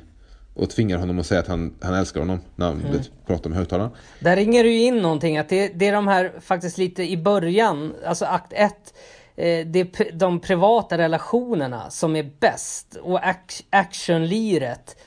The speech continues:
Speaker 2: funkar inte alls lika bra.
Speaker 1: Nej,
Speaker 2: I
Speaker 1: precis. När det, när det bara handlar om en, en ung kille i skolan,
Speaker 2: Ja.
Speaker 1: eh, typ i plugget, då, då tycker jag att det, och då var filmen li-, lite långsammare och liksom, det var lite mer, eh, ja, drama.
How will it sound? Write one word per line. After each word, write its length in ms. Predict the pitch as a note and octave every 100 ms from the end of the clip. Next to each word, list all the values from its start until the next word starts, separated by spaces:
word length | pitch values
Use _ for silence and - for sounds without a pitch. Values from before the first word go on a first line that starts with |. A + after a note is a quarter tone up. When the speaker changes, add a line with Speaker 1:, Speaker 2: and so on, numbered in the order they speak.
| _
Speaker 2:
funkar 540 | - - F3 C3+ D#3
inte 200 | C#3+ C#3+
alls 260 | D#3 D#3+ D#3+
lika 200 | C#3 C#3+
bra. 340 | F#3 - -
Speaker 1:
Nej, 160 | A2+ A#2+
Speaker 2:
I 20 |
Speaker 1:
precis. 480 | A#2 D3 C3 A#2 F#2+
När 120 | A2+
det, 120 | A#2
när 160 | A#2 A#2+
det 80 | A#2
bara 280 | B2 A2+ A2
handlar 240 | A#2+ G#2+
om 160 | G2+ G2
en, 160 | G2 -
en 120 | G#2
ung 180 | G#2+ F#2+
kille 280 | - G#2 F#2
i 60 |
skolan, 600 | F2 G#2+ F2+ F2+ G2+ E2 D2+ - - - -
Speaker 2:
Ja. 260 | C#3+ B2 - -
Speaker 1:
eh, 320 | F2 E2+ D#2
typ 160 | D2+ F2
i 40 |
plugget, 420 | - F#2 E2+ G#2
då, 480 | - G2+ G2 F#2 F2+
då 180 | F2+ G2
tycker 300 | - E2+ F#2
jag 60 | D#2+
att 80 | -
det, 240 | D#2+ D2+ C2 A1 - - G1+
och 80 |
då 120 | A2 A#2+
var 140 | C3
filmen 280 | - B2 A2
li-, 160 | A#2 A2
lite 460 | B2+ C#3+ A#2+ -
långsammare 800 | G#2 G#2+ F#2+ F#2+ F2+ F2+ F#2 F#2 D#2+ - - _ - -
och 200 | F#2+ F#2
liksom, 300 | F2 F2 F2
det 60 | F#2
var 80 |
lite 340 | F#2+ F#2+ E2+ F2+
mer, 300 | F2+ E2+ D#2+
eh, 100 | D#2 D2+ D2 _ _ - -
ja, 160 | A#2+ - -
drama. 400 | F#2 F2 D#2+